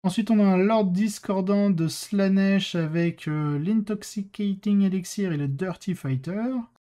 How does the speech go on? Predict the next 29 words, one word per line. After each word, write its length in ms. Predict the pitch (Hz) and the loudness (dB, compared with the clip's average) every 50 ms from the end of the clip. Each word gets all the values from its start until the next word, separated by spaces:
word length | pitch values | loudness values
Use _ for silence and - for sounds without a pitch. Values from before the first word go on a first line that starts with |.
| _ | _
On 180 | 233 233 247 233 | 4 4 6 6
a 260 | 233 220 214 214 202 | 6 6 6 4 4
un 40 | 196 | 6
Master 500 | 180 175 185 208 220 202 - - 220 208 | 6 6 4 4 2 -2 -2 -2 0 0
of 160 | 202 185 - | 0 0 -2
Possession 440 | - - 185 180 - 185 175 - 202 | -2 -2 -2 0 -2 -4 -2 -2 -2
avec 180 | 180 170 151 - | -2 -2 -2 -2
la 80 | 160 | -2
marque 200 | 156 160 170 165 | -2 -2 -2 -2
de 100 | 156 165 | -2 -2
Slaanesh, 580 | 156 - - 165 156 160 160 165 160 143 131 - | -4 -4 -4 -4 -2 -2 0 -2 -2 -4 -6 -4
le 100 | 143 139 | -4 -2
Mutated, 1120 | 143 147 156 175 175 - - 180 165 160 - _ - 180 170 165 160 147 139 143 143 135 - _ _ - | 0 0 0 -2 -2 -2 -2 -2 -2 -4 -6 _ -6 -4 -2 -2 -2 -4 -4 -6 -6 -8 -10 _ _ -4
euh, 140 | 147 147 156 160 | -2 -2 -2 0
Invigoration 1700 | 180 180 180 180 175 175 170 160 156 151 147 151 170 180 185 180 180 180 165 151 147 160 151 151 151 151 143 - - 180 185 202 214 214 214 220 | 0 2 4 4 6 4 4 2 0 -2 -2 -2 0 0 0 0 0 0 -2 -2 -2 -2 -2 -2 -2 -4 -4 -4 -4 -4 -2 0 0 -2 -2 -2
et 60 | 202 175 | -2 -2
le 100 | 156 139 | -2 -4
Pact 240 | 156 151 135 - | -6 -8 -8 -6
of 80 | 135 127 | -8 -8
Flesh. 520 | - - - 185 208 220 214 208 - - 247 240 240 240 - _ _ - | -6 -6 -4 -2 -2 -2 -2 -4 -4 -2 -2 -2 -2 -2 -8 _ _ 2
En 180 | 220 233 240 | 2 4 4
troupe, 360 | 226 - - - 262 247 240 | 2 0 0 0 0 2 2
nous 180 | 233 226 220 214 | 2 2 4 4
avons 200 | 214 208 202 214 | 2 2 4 4
une 100 | 214 214 | 4 4
unité 240 | 214 208 202 220 202 | 4 2 2 2 2
de 140 | 160 156 151 | 2 2 2
dix 340 | 143 143 143 170 185 175 | 0 0 0 0 -2 -2
cultistes, 720 | - - 147 139 131 131 - 202 240 254 - - - - | -4 -4 -2 -2 -2 -2 -2 -2 -2 -2 -4 -6 -4 -2